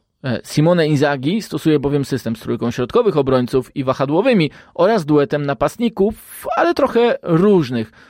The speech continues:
To jest jednak znak rozpoznawczy tego szkoleniowca i widać, że jego drużyna jest przemyślana pod wykorzystanie szybkości, a także szerokości boiska. Jednak Inter to drużyna dośrodkowująca mądrze.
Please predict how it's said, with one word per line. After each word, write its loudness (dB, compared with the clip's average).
To 2
jest -2
jednak -2
znak -4
rozpoznawczy 0
tego -4
szkoleniowca 2
i -4
widać, -2
że 0
jego 0
drużyna -2
jest -6
przemyślana 0
pod 0
wykorzystanie -2
szybkości, -6
a -4
także -2
szerokości 0
boiska. -10
Jednak 0
Inter 0
to 0
drużyna 0
dośrodkowująca 0
mądrze. -2